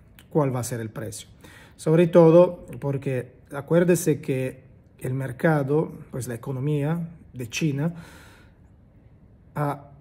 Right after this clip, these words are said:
empezado el año con un incremento muy fuerte de producción. Y entonces, los fabricantes de, eh, de ese qui-, de ese químico, de ese componente, probablemente prefirieron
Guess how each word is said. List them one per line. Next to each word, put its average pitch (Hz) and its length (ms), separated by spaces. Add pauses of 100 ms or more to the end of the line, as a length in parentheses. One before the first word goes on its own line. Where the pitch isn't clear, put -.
(380)
empezado 156 480
el 156 100
año 156 400
con 156 160
un 143 80
incremento 151 540
muy 180 360
fuerte 147 520
de 120 80
producción. 120 640 (140)
Y 143 320
entonces, 156 560 (1160)
los 160 120
fabricantes 151 600
de, 135 180
eh, 127 320
de 131 120
ese 135 320
qui-, 139 220
de 127 80
ese 139 200
químico, 160 360
de 135 60
ese 127 140
componente, 143 720 (920)
probablemente 165 640
prefirieron 165 1120